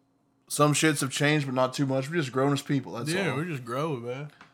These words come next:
Speaker 1: So, we love to have you around. Every single one, every person that listens is a person, and that's important to us, you know what I mean? So, I hope everyone has a good holiday, no matter what you celebrate. Is it fun to do blasphemous stuff in front of your family? Of course.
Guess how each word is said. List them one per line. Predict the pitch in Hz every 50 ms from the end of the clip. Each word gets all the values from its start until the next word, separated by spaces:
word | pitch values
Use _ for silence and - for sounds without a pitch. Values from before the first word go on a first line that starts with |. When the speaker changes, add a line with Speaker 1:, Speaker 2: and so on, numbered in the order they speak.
| _ _ _ _ _ _ _ _ _ _ _ _ _
Speaker 1:
So, | - - 123 120 120 120 120 120 117
we | 117 120 123 127 127 143
love | 147 151 156 151
to | 143 139
have | 156 151 151 147
you | 143 139
around. | 135 135 135 139 135 135
Every | 120 165 190 202
single | 175 - 196 190 185 170 151 127
one, | 123 131 131 110 95 82 - -
every | 127 156 170 170 175 165
person | 165 - 160 165 160 147 - 151 139
that | 123
listens | 131 135 131 120 117 113 113 110 113
is | 107 110
a | 113 104
person, | - - 120 117 110 - - - -
and | - 104 120
that's | 127 135 - -
important | - - 123 120 113 110 104
to | 101 98
us, | 85 62 - - -
you | 113 113
know | 113
what | 117 117 120
I |
mean? | 123 123 120 120 - _ _ _
So, | - - - 131 123 113
I | 113 117
hope | 139 160 143 151
everyone | 143 143 147 139 135 127
has | 127 127 123
a | 117
good | 120 120
holiday, | 120 123 127 127 127 123 123 123 123 120
no | 135 139
matter | 139 120 117
what | 120 131 143 151
you | 143
celebrate. | - - 151 143 143 135 143 143 143 143 139 - - - - - - 139 - - - -
Is | 139 131 135
it | 120
fun | - - 143 147 147 143
to | 127 123
do | 117 131 131
blasphemous | 120 123 123 127 135 135 - 151 143 139 131
stuff | - - 139 131 123
in | 120
front | 110 - 127 127
of | 123 -
your |
family? | - 135 135 139 139 143
Of | 143 -
course. | - 185 127 92 - - - -